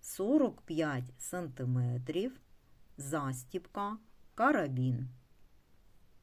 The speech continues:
Вартість комплекту три тисячі сто гривень. Срібні сережки з натуральними сапфірами та кубічним цирконієм.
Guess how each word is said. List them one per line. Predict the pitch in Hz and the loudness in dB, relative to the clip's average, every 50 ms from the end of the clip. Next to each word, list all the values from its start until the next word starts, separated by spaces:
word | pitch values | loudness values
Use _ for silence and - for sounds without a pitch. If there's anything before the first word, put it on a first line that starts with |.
| - - - - - - - - - _ - - - - - - - | -20 -20 -20 -20 -20 -20 -20 -20 -20 _ -20 -20 -20 -20 -20 -10 -6
Вартість | 190 170 180 196 180 170 160 - - 240 - - - | 0 4 6 6 6 6 2 0 -4 -6 -6 -6 -4
комплекту | - 294 302 302 302 294 302 311 302 - - - 302 302 302 - - - - - | 0 0 2 4 6 6 6 6 6 2 0 0 0 0 0 -4 -12 -20 -4 0
три | - 175 170 160 | 4 4 4 4
тисячі | 127 - 160 196 240 262 254 320 302 302 - 320 302 | 2 2 2 2 2 4 4 4 4 4 4 2 2
сто | 302 - - - - 165 165 175 185 202 - - - - - | 2 0 -4 0 2 4 4 4 2 0 -4 -10 -18 -18 -12
гривень. | 151 147 147 143 135 127 123 123 120 113 117 113 123 - - - - - - - - - - - - - - - - - - - - - - - _ - - - - - - | -8 -6 -4 -2 0 0 0 0 0 -2 -2 -6 -8 -10 -16 -20 -20 -20 -20 -20 -20 -20 -20 -20 -20 -20 -20 -20 -20 -20 -20 -20 -20 -20 -20 -20 _ -20 -20 -20 -20 -20 -20
Срібні | - - - 170 185 180 160 170 165 156 147 | -12 -8 -6 -4 -2 -2 -2 -4 -4 -6 -6
сережки | - - 143 139 139 139 139 160 170 - - - 214 214 214 226 - - - - - - | -8 -8 -6 -4 -4 -4 -4 -4 -6 -6 -8 -6 -6 -6 -6 -8 -10 -16 -20 -20 -18 -16
з | 151 143 147 | -10 -8 -6
натуральними | 165 170 175 170 - 170 175 175 175 175 165 156 147 139 139 131 131 120 120 117 | -4 -4 -4 -4 -2 -2 -2 -2 -2 -2 -2 -2 -2 -2 0 0 0 0 0 -2
сапфірами | - - 127 127 127 123 - - - 175 202 247 247 233 226 220 214 214 | -4 -6 -4 -4 -4 -6 -8 -8 -4 0 2 2 2 2 2 0 0 -2
та | 214 175 156 | -2 -4 -6
кубічним | - - 139 127 113 127 139 156 156 151 - - 139 127 131 131 127 - | -6 -6 -6 -4 -2 -2 0 -2 -2 -4 -6 -4 -2 0 0 0 -2 -6
цирконієм. | - - 135 - - - 135 131 127 120 120 107 101 104 95 - 135 | -6 -6 -6 -6 -6 -6 -4 -2 -2 0 -2 -2 -4 -6 -10 -12 -14